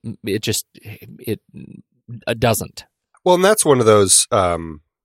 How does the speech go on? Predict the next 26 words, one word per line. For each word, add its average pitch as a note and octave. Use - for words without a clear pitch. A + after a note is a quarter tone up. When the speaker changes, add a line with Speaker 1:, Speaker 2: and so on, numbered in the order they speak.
Speaker 2:
uh, G#2+
we're, A2
we're, A2+
we'll G#2
certainly G2+
talk G2+
more F#2+
about F2
this -
next F2+
week E2+
also. F#2+
One C#3
of B2
those A2
questions C3+
about F#2
these F#2+
adaptations, G2
when A2+
they G#2
take B2+
something G2+
like F#2
fifty-eight F#2
Minutes A2+